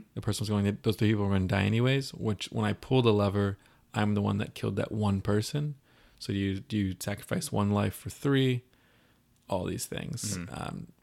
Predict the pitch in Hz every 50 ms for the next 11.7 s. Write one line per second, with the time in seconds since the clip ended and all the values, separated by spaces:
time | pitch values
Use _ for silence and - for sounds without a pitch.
0 | _ - 117 117 120 - - - 78 110 107 - - - - - - - - -
1 | - - - - - 131 - - - - - 131 - - - 139 151 175 185 110
2 | 95 87 87 - 160 160 113 101 101 - - 123 117 113 113 117 - - - 123
3 | 117 113 110 - - - - - 147 - 143 156 170 165 147 123 107 - - -
4 | - _ _ _ _ _ - - - - 135 135 135 135 127 117 101 98 101 104
5 | 107 107 104 107 110 - - 113 98 98 98 98 95 95 120 90 87 92 98 101
6 | 98 107 101 95 92 90 90 92 90 90 92 95 113 127 117 107 98 101 107 107
7 | 73 87 104 98 92 82 87 82 - 123 113 107 98 92 90 87 95 - _ -
8 | - - - _ _ - 95 90 107 110 110 - - 113 104 - - - 98 98
9 | 95 95 87 92 - - 107 98 95 - 113 151 175 190 190 190 196 240 240 240
10 | 240 - 101 101 104 - 98 95 87 82 - - 113 107 104 95 98 92 95 -
11 | - 104 110 101 95 101 104 107 113 113 110 110 123 131